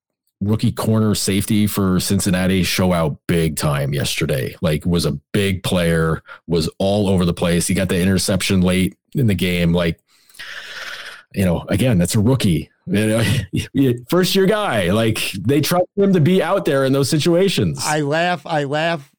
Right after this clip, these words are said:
Speaker 2: You talk, Cam Taylor-Britt had a great game for
Speaker 1: Yeah.
Speaker 2: the Bengals, and I laugh because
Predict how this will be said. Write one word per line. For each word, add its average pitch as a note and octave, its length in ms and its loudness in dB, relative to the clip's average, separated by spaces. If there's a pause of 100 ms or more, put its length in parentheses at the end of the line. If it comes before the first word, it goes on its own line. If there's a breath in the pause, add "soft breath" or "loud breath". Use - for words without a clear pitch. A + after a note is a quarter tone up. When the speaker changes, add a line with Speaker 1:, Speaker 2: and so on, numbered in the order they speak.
(240)
Speaker 2:
You D3 120 -8
talk, - 260 -8
Cam E3+ 240 -2
Taylor-Britt C#3 560 -4
had B2+ 100 -4
a A#2 60 -8
great A2+ 320 -6
game A2 220 -6
for - 80 -2
Speaker 1:
Yeah. - 80 -2
Speaker 2:
the G2 120 -8
Bengals, G#2+ 220 -6
and B2+ 140 -4
I B2+ 100 -2
laugh D3+ 460 -4
because C3 580 -6